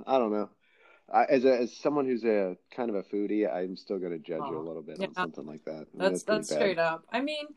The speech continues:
Speaker 2: think about it, right? He might have had a blessing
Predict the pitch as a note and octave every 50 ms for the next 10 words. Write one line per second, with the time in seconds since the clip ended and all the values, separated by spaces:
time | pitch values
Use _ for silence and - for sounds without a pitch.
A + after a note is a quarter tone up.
0 | - - - - - - - F#4 F#4 G4 - C#4+ C#4 G#3+ G3 E3+ E3 D#3+ - E3
1 | E3+ F3+ A3 C4+ - - - D#4+ D4 D#4 F4+ A4+ A#4 F#4 C4 C4+ B3+ B3 G#3+ G3
2 | E3 F3+ G#3 C#4+ C#4+ - - F#3 D#3